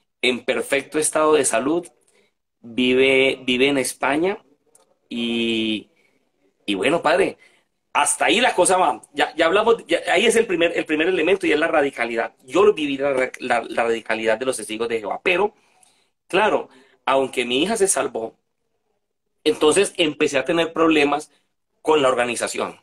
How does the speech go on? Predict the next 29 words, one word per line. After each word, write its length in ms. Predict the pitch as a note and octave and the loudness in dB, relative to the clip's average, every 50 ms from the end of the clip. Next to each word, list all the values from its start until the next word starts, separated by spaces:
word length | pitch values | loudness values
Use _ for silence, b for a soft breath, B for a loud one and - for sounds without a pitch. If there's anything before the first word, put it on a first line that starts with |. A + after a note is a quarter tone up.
| _ _ | _ _
con 220 | _ _ B2 A#2 A#2 | _ _ -2 0 0
los 120 | A#2 G#2+ | -2 -2
testigos 360 | A2 G#2 - G#2+ G2+ G#2+ G#2+ | -4 -6 -6 -6 -4 -4 -2
de 100 | - G#2+ | -4 -4
Jehová, 280 | G2 G2+ E2+ F2 E2+ _ _ _ _ _ _ _ _ _ _ _ _ _ _ | -4 -4 -4 -4 -6 _ _ _ _ _ _ _ _ _ _ _ _ _ _
porque 300 | B2+ B2+ B2+ - - A#2 | 0 0 0 0 0 0
había 400 | A2+ A2 A2+ A#2 A#2 - - _ _ _ | 0 2 2 0 0 0 -4 _ _ _
a-, 220 | _ - - A#2+ - - | _ -6 -6 -6 -2 -4
accedido 640 | A2+ A#2 - - - G#2+ G#2+ A#2+ D3 E3+ D#3 B2+ | -4 -4 -4 -4 -4 -2 0 0 2 2 2 2
a 40 | A#2 | 2
la, 220 | A2+ A2 G#2 - - | 0 -2 -4 -4 -2
a 100 | G#2 G#2+ | 0 0
esto. 340 | G#2 G2+ - - - - - _ _ _ _ _ b b b b b b _ | 0 -2 -6 -10 -14 -20 -20 _ _ _ _ _ b b b b b b _
Entonces, 640 | B2 B2+ C3 B2+ C#3 C#3 C#3 C3+ - F#3+ F#3+ F3+ - - | -2 -2 -2 0 2 2 2 2 2 2 2 0 -2 -4
antes 320 | D#3 D#3 D#3+ D#3+ - G#3 | -2 -4 -2 0 0 2
de 120 | G#3 G3+ G3 | 2 2 0
que 100 | F3 D3+ | 0 -2
me 120 | D3 C#3+ | -2 -2
expulsaran 760 | C#3 - _ E3+ E3+ D#3 - - A#2+ A#2+ A#2+ B2+ D3+ E3 - _ _ _ _ _ _ _ | -4 -4 _ -4 -2 -2 -2 -2 0 -2 -2 -4 -6 -10 -14 _ _ _ _ _ _ _
de 140 | - - B2 | -8 -6 -4
los 160 | A#2 A#2+ A2+ | -2 -2 -2
testigos 380 | - A#2 - - A#2+ A2+ C3 C#3+ | -4 -6 -6 -6 -4 -4 -2 -2
de 120 | D3+ D#3 | -2 -2
Jehová, 340 | D3 D#3+ D3 B2 A2 B2 - _ _ b b b _ _ _ | -2 0 0 0 0 -2 -6 _ _ b b b _ _ _
por 160 | - B2 B2+ B2 | 0 2 2 2
esta 240 | B2 B2+ - D#3+ E3 | 0 0 0 0 0
decisión 400 | D#3+ D3+ D3 C#3+ C#3 C#3 C3 B2+ | 0 0 -2 0 -2 -2 -2 -2
que 100 | D#3 D#3 | -4 -2
tomé, 340 | - E3 D3+ D3+ D#3+ E3+ | 0 2 2 2 2 0